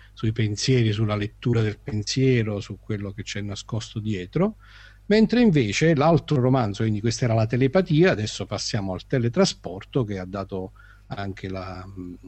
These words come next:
appunto la occasione per la bellissima poesia di Blake, per il suo sottotitolo, secondo titolo, che è Tiger, Tiger,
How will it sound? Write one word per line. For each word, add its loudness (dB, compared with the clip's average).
appunto -8
la -6
occasione 2
per -4
la -4
bellissima -6
poesia -6
di -4
Blake, 0
per -2
il -8
suo -8
sottotitolo, -6
secondo 2
titolo, -4
che -12
è -16
Tiger, -4
Tiger, 0